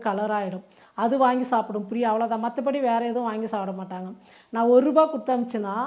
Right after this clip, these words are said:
அதுல வந்து ஐம்பது காசு வந்து சர்ச்சில் உண்டியில போட்டுருமாம், ஐம்பது காசு வந்து சேமிக்க ஆரம்பிக்கும். ஏதாவது ஃப்ரெண்டோட வாங்கி சாப்பிட்ற மாதிரி இந்த மாதிரி அதிசயமா இருந்தா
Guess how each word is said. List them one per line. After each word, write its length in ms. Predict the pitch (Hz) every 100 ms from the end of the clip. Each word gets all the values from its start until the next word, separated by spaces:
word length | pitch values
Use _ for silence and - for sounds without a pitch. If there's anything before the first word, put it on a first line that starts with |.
| - - _ - 233
அதுல 180 | 254 254
வந்து 140 | 262 294 233
ஐம்பது 260 | 247 269 262
காசு 240 | 262 269 247
வந்து 220 | 226 240 339 - - -
சர்ச்சில் 340 | 247 247 277 240 226
உண்டியில 240 | 240 233 -
போட்டுருமாம், 540 | 202 185 180 180 254 - _ 254
ஐம்பது 220 | 277 285
காசு 180 | 277 285 262
வந்து 140 | 269 254
சேமிக்க 300 | 285 254 233 202
ஆரம்பிக்கும். 420 | 196 190 196 190 - - _ 214
ஏதாவது 320 | 220 233 302 294
ஃப்ரெண்டோட 400 | 262 254 262 285 247
வாங்கி 220 | 247 254
சாப்பிட்ற 300 | 254 226 226 220
மாதிரி 140 | 233 233
இந்த 120 | 214 208
மாதிரி 200 | 220 247 - -
அதிசயமா 420 | 202 226 240 233 240 220
இருந்தா 240 | 214